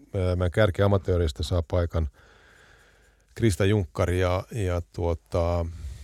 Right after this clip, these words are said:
Katri Bakker ja Henni Mustonen, aina ne on varmoja. Ja sitten tota, ammattilaisten osalta, tai sitten loppupaikat vielä määritellään. Meillä Niina Liias on ensimmäisen varalla nyt, ja me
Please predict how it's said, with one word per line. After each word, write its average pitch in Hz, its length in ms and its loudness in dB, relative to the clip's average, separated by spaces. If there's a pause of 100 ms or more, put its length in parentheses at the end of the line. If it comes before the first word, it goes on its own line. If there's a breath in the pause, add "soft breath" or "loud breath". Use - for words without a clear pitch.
(1700 loud breath)
Katri 98 260 -2
Bakker 90 340 -2
ja 78 80 -2
Henni 80 200 -2
Mustonen, 80 580 -10
aina 80 200 -12
ne 85 140 -12
on 76 80 -10
varmoja. 76 520 -10 (420 soft breath)
Ja - 160 -10
sitten - 440 -12
tota, 80 400 -10 (1900)
ammattilaisten 85 560 -4
osalta, 82 540 -6
tai 98 160 0
sitten 87 220 -2
loppupaikat 87 580 -2 (160)
vielä 87 160 -2 (340)
määritellään. 85 360 -2
Meillä 90 180 -2
Niina 92 260 0
Liias 85 260 -2
on 85 80 -4
ensimmäisen 80 420 -4
varalla 80 380 -6
nyt, - 160 -20
ja 80 60 -8
me 82 160 -8